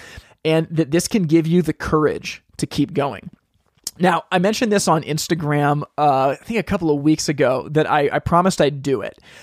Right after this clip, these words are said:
So this is just a, a great, ridiculous story that there is a podcast episode where we recorded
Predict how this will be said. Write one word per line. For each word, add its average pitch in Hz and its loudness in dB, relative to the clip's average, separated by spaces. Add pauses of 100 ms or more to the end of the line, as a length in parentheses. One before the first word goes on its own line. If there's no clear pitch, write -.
(140)
So 175 2
this 185 0
is 226 -2
just 175 0
a, 151 0
a 147 -4
great, 151 0
ridiculous 151 0
story 139 -2
that 147 -2 (1080)
there 196 2
is 226 -2
a 170 2 (120)
podcast 180 0
episode 143 -6 (1000)
where 160 2 (720)
we 175 0
recorded 156 0